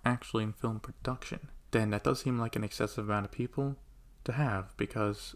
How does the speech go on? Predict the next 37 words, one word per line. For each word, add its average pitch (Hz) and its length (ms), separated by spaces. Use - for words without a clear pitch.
if 127 100
you - 80
take 151 160
out 135 200
film 123 200
production, - 400
your 110 140
core 131 260
employees 113 440
are 101 120
engineers 113 400
and 107 120
designers 104 560
to - 80
keep - 220
the 107 100
U 110 200
I 107 220
fresh, - 580
add 107 220
new 107 180
features, - 480
then 110 180
social 113 380
media, 120 400
fiscal, 117 640
H 117 220
R, 107 300
and 123 80
executives. - 560
And 107 80
that 104 120
gets 107 180
you 113 60
to 110 100
eleven 110 260
thousand. 143 340